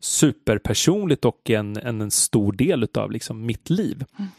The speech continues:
Speaker 1: För, för först så började jag tänka så här, när, när kunde jag relatera till att jag faktiskt hade en tro? Även om jag är liksom född och uppvuxen i kyrkan och alltid vandrat bredvid kyrkan på något sätt,
Speaker 2: Mm.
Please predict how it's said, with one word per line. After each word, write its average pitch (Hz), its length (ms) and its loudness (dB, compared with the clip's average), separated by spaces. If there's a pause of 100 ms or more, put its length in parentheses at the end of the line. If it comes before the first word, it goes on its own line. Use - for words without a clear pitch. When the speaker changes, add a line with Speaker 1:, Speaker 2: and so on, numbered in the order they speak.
(200)
Speaker 1:
För, 147 260 2
för 151 120 2
först - 280 2
så 196 60 0
började 170 180 4
jag 120 80 2
tänka 117 240 0
så 110 80 0
här, 113 80 -2
när, 165 340 2
när 156 320 2
kunde 151 220 2
jag 120 80 4
relatera 117 420 2
till 113 120 -2
att - 100 -2
jag 113 80 -2
faktiskt - 340 -6
hade 139 280 2
en 185 80 0
tro? 110 240 -4
Även 123 200 2
om 147 80 2
jag 117 100 4
är 104 40 0
liksom 104 320 -4
född 107 300 0
och 107 40 4
uppvuxen - 440 -4
i 101 40 -2
kyrkan 104 420 0
och 104 200 -4 (520)
alltid 110 320 2
vandrat 104 720 0
bredvid 123 440 2
kyrkan 107 340 0
på 113 60 -6
något 104 160 -8
sätt, - 340 -8
Speaker 2:
Mm. 196 120 -8